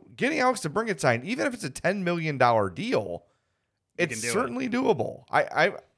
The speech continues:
Speaker 1: I, I'm not, I mean, unless some team is gonna blow my doors off, if the Edmonton Oilers are looking to get rid of, uh, you know,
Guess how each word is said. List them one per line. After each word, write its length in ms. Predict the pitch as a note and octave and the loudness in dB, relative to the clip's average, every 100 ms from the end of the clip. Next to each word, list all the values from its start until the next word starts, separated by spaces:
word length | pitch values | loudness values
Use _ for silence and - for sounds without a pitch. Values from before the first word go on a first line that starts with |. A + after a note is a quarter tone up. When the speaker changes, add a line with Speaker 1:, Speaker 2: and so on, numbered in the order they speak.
| - | -2
Speaker 1:
I, 140 | D#3+ - | -2 0
I'm 260 | - F3 B3 | 2 2 4
not, 300 | G#3 G3 - _ - | 2 2 -2 _ -2
I 80 | C#3+ | 0
mean, 240 | D#3 B2+ - _ - | 0 -2 -8 _ 2
unless 340 | D3 F3+ C#4+ | 4 4 2
some 220 | - B3 G#3 | 4 2 2
team 280 | D#3+ F#3+ | -2 0
is 120 | E3 B2+ | 0 2
gonna 180 | B2 | 2
blow 320 | G2 G2 C3+ F3+ | 2 2 4 6
my 180 | E3+ | 6
doors 360 | D#3+ B2+ B2 G#2+ | 6 4 2 -2
off, 380 | - - - - _ _ _ _ _ | -6 -10 -16 -20 _ _ _ _ _
if 320 | C3+ - - - | -2 -2 -10 -14
the 160 | G#2+ C3 | 0 4
Edmonton 320 | F#3+ G3+ D#3 | 4 2 0
Oilers 380 | E3 F#3+ E3+ A#2 | 2 4 4 2
are 120 | A2+ | 0
looking 220 | A2+ C3+ C3+ | 0 0 -2
to 60 | |
get 180 | G#2+ C3+ | 0 0
rid 180 | C#3 C#3+ | 2 4
of, 220 | B2+ G#2 | 2 4
uh, 420 | A2 G#2+ G2+ F#2+ F2+ _ _ _ _ _ _ | 6 8 6 2 -2 _ _ _ _ _ _
you 120 | C3+ | 0
know, 340 | A2 G2+ G2+ | 2 2 -2